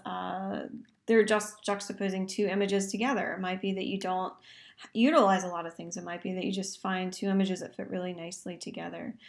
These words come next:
Um, here, if you look closely, you can clearly see the figure of the woman in black and white, and then underneath of that, um, you can see that there's another figure, and you can see it's the folds of the fabric that we're seeing kind of outlined in the face right now. Um,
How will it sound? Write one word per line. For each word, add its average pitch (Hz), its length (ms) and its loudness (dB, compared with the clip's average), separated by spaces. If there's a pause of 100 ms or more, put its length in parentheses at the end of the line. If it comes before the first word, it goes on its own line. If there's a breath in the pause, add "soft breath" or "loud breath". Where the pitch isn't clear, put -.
(340 loud breath)
Um, 175 540 -6
here, 233 440 8
if 220 140 4
you 208 120 4
look 202 260 0
closely, 214 840 6
you 196 100 2
can 196 120 -2
clearly 196 360 2
see 190 280 0
the 185 140 0
figure 185 340 -2
of 170 80 -6
the 180 80 -12
woman 190 420 2
in 185 100 -8
black 170 280 -10
and 196 100 -4
white, 208 220 2
and 190 120 -4
then 185 120 -4
underneath 180 560 -4
of 196 100 -2
that, 170 340 -4 (520 loud breath)
um, 185 560 0 (300 loud breath)
you 220 100 6
can 220 120 6
see 220 140 4
that 190 160 2
there's 196 280 6
another 190 520 4
figure, 180 480 -8
and 175 140 -10
you 180 60 -10
can 196 120 -4
see 190 140 -6
it's - 140 -10
the 190 60 -8
folds 180 300 -6
of 170 80 -10
the 180 60 -10
fabric - 520 -6
that 185 120 -6
we're 190 100 -4
seeing 175 320 -10
kind 170 240 -14
of - 80 -20
outlined 170 400 -10
in 170 80 -12
the 170 80 -16
face 170 380 -12
right 175 180 -12
now. 175 300 -12 (420 loud breath)
Um, 180 500 -6